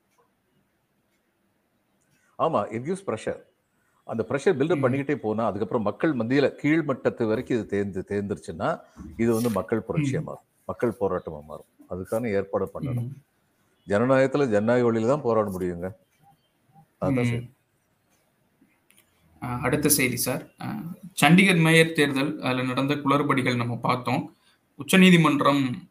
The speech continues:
Speaker 2: அதுக்கு வந்து காட்டமான கண்டனம் சொல்லியிருக்கு. இது ஒரு ஜனநாயக படுகொலை அப்படின்னு சொல்லியிருக்கு.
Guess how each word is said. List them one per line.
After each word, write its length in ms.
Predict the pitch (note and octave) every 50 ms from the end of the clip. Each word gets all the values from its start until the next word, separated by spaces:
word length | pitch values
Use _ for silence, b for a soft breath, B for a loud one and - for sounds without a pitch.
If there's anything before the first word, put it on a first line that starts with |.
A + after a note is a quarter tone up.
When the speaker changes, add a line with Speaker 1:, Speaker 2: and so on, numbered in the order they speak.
| _ _
Speaker 2:
அதுக்கு 260 | _ B2 B2 B2 B2 B2+
வந்து 220 | B2+ C3 C3 C#3
காட்டமான 840 | C3 C3+ - C3 C3 C3+ - C3+ C3+ C3+ C3+ C3+ C3+ C3 B2+ B2 B2 B2 A#2+ B2
கண்டனம் 380 | B2 - B2+ B2+ C3 B2+ B2+ A#2+ A#2+ -
சொல்லியிருக்கு. 520 | B2 B2 B2 B2 A#2+ - B2 D3 D#3 - -
இது 180 | - C3 C3
ஒரு 120 | B2+ B2+ B2
ஜனநாயக 500 | B2+ B2+ C#3 D#3 E3 D#3+ D#3+ D#3 D3 -
படுகொலை 540 | - - C3+ C#3 D3 D3 C#3+ C#3 C#3+ C3+ C3
அப்படின்னு 240 | B2+ B2+ B2+ B2+ A#2+ -
சொல்லியிருக்கு. 440 | B2 A#2+ A#2+ B2 - - D#3+ A3+